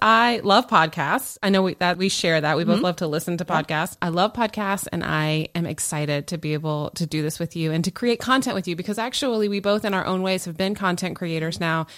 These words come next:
Speaker 1: for a few years. We originally met because we worked at a church together.
Speaker 2: Mm-hmm.
Speaker 1: Uh, I was the interim director of children's ministries, and you were
Speaker 2: I was the director of technology ministries.
Speaker 1: Right. Can you imagine being the director of technology ministries? Who's ministering to technology?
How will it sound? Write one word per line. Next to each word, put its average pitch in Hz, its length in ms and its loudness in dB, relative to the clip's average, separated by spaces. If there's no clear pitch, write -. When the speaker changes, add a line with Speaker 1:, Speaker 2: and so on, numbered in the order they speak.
Speaker 1:
for 180 140 -2
a 175 40 0
few 190 160 -2
years. 170 240 0
We 202 100 2
originally 196 560 0
met 160 320 0
because 170 360 0
we 175 100 0
worked 170 220 -2
at 147 60 -6
a 139 80 -6
church - 380 -4
together. 185 340 -4
Speaker 2:
Mm-hmm. 233 220 -2
Speaker 1:
Uh, 170 220 0
I 165 180 2
was 175 200 0
the 165 360 0
interim 190 380 0
director 180 320 0
of 175 100 -2
children's 180 400 0
ministries, 175 540 0
and 175 220 -2
you 185 480 0
were 175 320 -2
Speaker 2:
I 196 140 8
was 208 220 6
the 190 120 4
director 175 560 4
of 170 120 0
technology 170 640 2
ministries. 147 920 2
Speaker 1:
Right. 170 220 -6
Can 190 140 -2
you 233 80 2
imagine 190 380 2
being 170 260 4
the 165 120 -2
director 156 540 0
of 160 100 -2
technology 160 640 2
ministries? 160 380 0
Who's 381 220 2
ministering 285 500 0
to 202 80 -4
technology? 180 600 -2